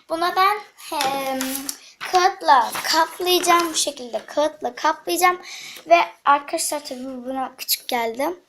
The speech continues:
Şöyle tutsak. Ya işte böyle kağıtla kaplayacağım. Sonra arkadaşlar, em, tabii tırnağım akrilik boyalı.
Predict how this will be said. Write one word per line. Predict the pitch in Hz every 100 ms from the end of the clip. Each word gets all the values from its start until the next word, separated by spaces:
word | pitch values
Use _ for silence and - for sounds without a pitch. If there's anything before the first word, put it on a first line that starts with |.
| _ _ _ -
Şöyle | - 349
tutsak. | - - - 494 _ _ _ _ - -
Ya | 320 349
işte | 415 415
böyle | 359 330
kağıtla | 403 381 381 302
kaplayacağım. | 330 330 320 277 320 403 - - - -
Sonra | - 415 415
arkadaşlar, | 339 330 320 311 - 349 427 - _ _ _
em, | 262 269 262 254
tabii | 262 277
tırnağım | - 254 247 247 254 _ _ _ _
akrilik | 247 - 233 233 -
boyalı. | 180 220 285